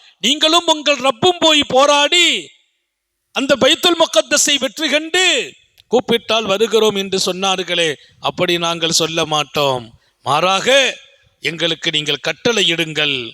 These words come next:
நாங்கள் அந்த கட்டளைக்கு கட்டுப்படுவோம்.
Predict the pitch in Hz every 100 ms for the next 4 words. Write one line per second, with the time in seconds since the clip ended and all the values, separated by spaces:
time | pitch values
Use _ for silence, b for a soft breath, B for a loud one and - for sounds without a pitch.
0 | _ _ _ 127 147 135 127 120 - B
1 | B - 139 135 - 147 202 156 - 135
2 | 143 123 135 123 117 117 101 95